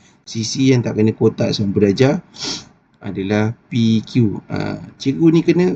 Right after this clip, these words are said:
ha, ni yang lain. Ini segitiga yang besar ni.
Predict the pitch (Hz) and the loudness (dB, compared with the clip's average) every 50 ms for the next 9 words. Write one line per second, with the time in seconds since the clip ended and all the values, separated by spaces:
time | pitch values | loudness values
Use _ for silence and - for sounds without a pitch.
0 | - - - 101 101 98 98 104 123 143 151 135 107 98 92 98 117 143 151 147 | -4 -6 -4 -2 0 2 4 6 6 6 6 4 2 0 0 2 4 4 4 4
1 | 135 113 107 104 101 104 110 117 135 139 131 - 120 101 101 - 104 92 - 101 | 2 2 0 0 0 2 2 4 4 2 2 0 -2 -2 -2 -4 -8 -14 -4 -2
2 | 101 98 95 95 92 98 - - 107 98 95 98 123 147 156 147 135 123 | -2 0 0 -2 -2 -4 -4 -4 -4 -2 0 2 4 6 6 4 4 0